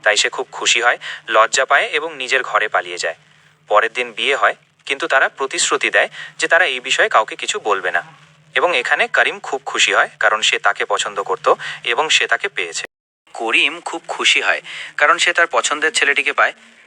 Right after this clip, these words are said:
বিয়ের পর করিম তার শ্বশুরবাড়ি যায় এবং বাড়ি দেখে পাগল হয়ে যায়, কারণ বাড়িটা খুবই ছোট। তখনই ওই বাড়ি থেকে এক ভয়ঙ্করী মহিলা বেরিয়ে আসে।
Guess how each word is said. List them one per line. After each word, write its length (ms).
বিয়ের 300
পর 240
করিম 340
তার 140
শ্বশুরবাড়ি 560
যায় 240
এবং 360
বাড়ি 280
দেখে 280
পাগল 500
হয়ে 160
যায়, 180
কারণ 220
বাড়িটা 440
খুবই 420
ছোট। 280
তখনই 520
ওই 140
বাড়ি 260
থেকে 220
এক 120
ভয়ঙ্করী 580
মহিলা 380
বেরিয়ে 280
আসে। 220